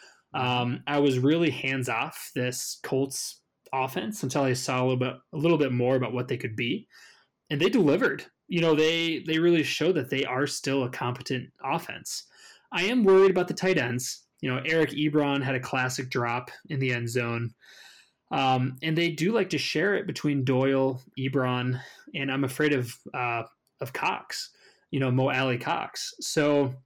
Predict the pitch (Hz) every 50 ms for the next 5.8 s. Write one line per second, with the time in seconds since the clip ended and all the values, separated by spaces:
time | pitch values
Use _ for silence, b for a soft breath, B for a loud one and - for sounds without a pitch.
0 | _ 113 113 113 117 123 156 - _ _ _ _ _ _ _ _ _ 220 202 196
1 | 190 190 190 190 202 208 190 196 - 151 165 185 202 208 208 208 208 202 180 B
2 | B B B B B B - _ _ _ _ _ _ _ - 202 226 214 208 220
3 | 220 247 233 - - 226 220 196 175 170 165 185 190 185 165 131 117 113 117 120
4 | 127 127 - - 147 139 139 139 143 156 165 165 160 - 156 147 139 123 147 143
5 | 143 135 127 127 127 127 - - 120 117 113 117 113 117 113 113